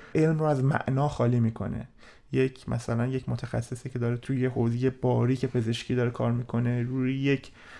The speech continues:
پروتئینی که آیا مثلاً فلان عامل سرطان هست یا نیست، بدون اینکه هیچ تصویر کلی از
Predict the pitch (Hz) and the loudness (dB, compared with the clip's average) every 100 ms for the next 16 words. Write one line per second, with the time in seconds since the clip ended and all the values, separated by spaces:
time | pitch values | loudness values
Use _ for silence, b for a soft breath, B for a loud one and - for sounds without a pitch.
0 | B 123 120 117 120 135 127 127 127 127 | B 2 2 4 2 4 0 0 2 4
1 | 127 123 123 123 120 113 120 117 117 113 | 2 4 4 2 0 2 2 2 2 2
2 | 117 117 123 135 117 117 - 135 131 - | 4 4 2 0 2 2 2 -2 0 2
3 | 135 139 - 123 123 117 117 - 180 180 | 2 2 0 2 4 2 0 -4 -2 0
4 | 175 175 165 160 196 - 151 139 - 151 | 0 0 -2 0 0 0 0 0 2 0
5 | 147 127 123 143 143 131 123 131 | 2 4 4 4 6 8 6 4